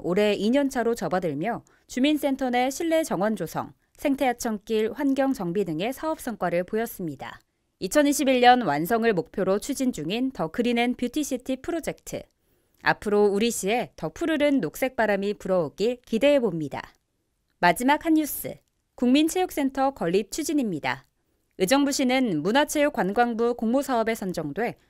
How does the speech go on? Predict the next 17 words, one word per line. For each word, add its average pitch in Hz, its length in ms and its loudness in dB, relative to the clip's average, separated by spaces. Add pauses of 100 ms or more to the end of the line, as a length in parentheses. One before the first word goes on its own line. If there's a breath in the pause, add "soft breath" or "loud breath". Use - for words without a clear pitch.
(120)
총 302 200 2
칠십억 330 460 0
원의 240 260 4
국비를 269 480 0
확보하여 180 640 -2 (180)
국민체육센터 262 920 0
건립을 165 460 -2
추진하고 262 500 -2
있는데요. 165 600 -2 (760)
향후 262 420 2
호원 320 300 4
원도봉 214 540 2
체육센터, 233 720 -6 (260)
반다비 196 460 2
국민체육센터 254 920 0
등을 196 240 -2
조성해 165 540 -6